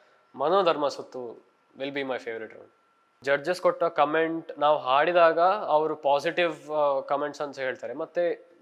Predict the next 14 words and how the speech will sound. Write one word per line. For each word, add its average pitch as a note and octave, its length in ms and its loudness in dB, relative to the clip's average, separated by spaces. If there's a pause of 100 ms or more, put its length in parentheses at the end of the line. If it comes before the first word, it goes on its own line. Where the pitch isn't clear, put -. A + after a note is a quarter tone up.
(160)
ಆ D3 320 -2
ಇಂಪ್ರೂವ್ಮೆಂಟ್ F3 600 0
ಬೇಕಾದ D#3 500 2
ಪಾರ್ಟ್ಸ್ C#3 380 -2
ಸಹ B2 100 -12
ಹೇಳ್ತಾರೆ. A2 340 -10 (960)
So E3+ 380 0
ಆ E3 160 8
ಕಾರಣ F#3+ 340 6
ಅದು F3 260 4
ತುಂಬಾ F3+ 240 2
ಹೆಲ್ಪ್ D3+ 300 2
ಆಗ್ತದೆ. C#3+ 340 2
ಯಾಕಂದ್ರೆ C#3 640 -2